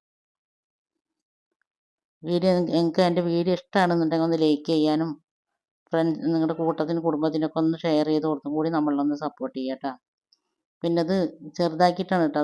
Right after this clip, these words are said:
ചെറുതും അല്ല വലുതും അല്ല, രണ്ടും കെട്ട പോലെയാണ് ചിക്കൻ. ബിരിയാണി വെക്കാൻ വേണ്ടിയിട്ട് വാങ്ങിയതാണ്. അപ്പോൾ പെട്ടെന്നാണ് മന്തി ആക്കിയത്. ഇന്ന് നമുക്കൊരു വിരുന്നുകാർ, പെട്ടെന്ന് ഓർക്കാതെ വന്ന ഒരു വിരുന്നുകാരും പെട്ടെന്ന് ഉണ്ടാക്കിയ ഒരു മന്തിയാണ് ട്ടോ. എന്നാലും നന്നായിട്ടുണ്ടായിരുന്നു.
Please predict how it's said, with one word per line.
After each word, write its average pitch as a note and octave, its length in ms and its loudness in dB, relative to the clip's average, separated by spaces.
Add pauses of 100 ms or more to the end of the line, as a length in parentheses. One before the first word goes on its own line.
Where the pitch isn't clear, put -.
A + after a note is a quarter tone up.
(160)
ചെറുതും E3 340 2
അല്ല G3 160 0
വലുതും E3+ 360 2
അല്ല, D#3+ 120 0 (120)
രണ്ടും D#3+ 260 0
കെട്ട D#3+ 180 -2
പോലെയാണ് E3 400 0 (140)
ചിക്കൻ. C#3+ 280 -2 (140)
ബിരിയാണി D#3 340 0
വെക്കാൻ E3+ 320 0
വേണ്ടിയിട്ട് E3 300 -2
വാങ്ങിയതാണ്. C#3+ 480 0 (2000)
അപ്പോൾ D#3+ 300 0 (400)
പെട്ടെന്നാണ് E3 500 0
മന്തി D#3+ 380 4
ആക്കിയത്. C#3 380 -2
ഇന്ന് D#3 220 -4
നമുക്കൊരു E3 360 0
വിരുന്നുകാർ, D3+ 440 0 (140)
പെട്ടെന്ന് D#3 340 -2
ഓർക്കാതെ E3+ 500 2
വന്ന E3 260 2
ഒരു D#3 100 -2
വിരുന്നുകാരും D3+ 520 0 (280)
പെട്ടെന്ന് F3 380 2
ഉണ്ടാക്കിയ D#3+ 360 0
ഒരു D#3 100 0
മന്തിയാണ് C#3 420 2
ട്ടോ. C3 160 -8
എന്നാലും D3+ 320 -6
നന്നായിട്ടുണ്ടായിരുന്നു. D#3+ 1040 0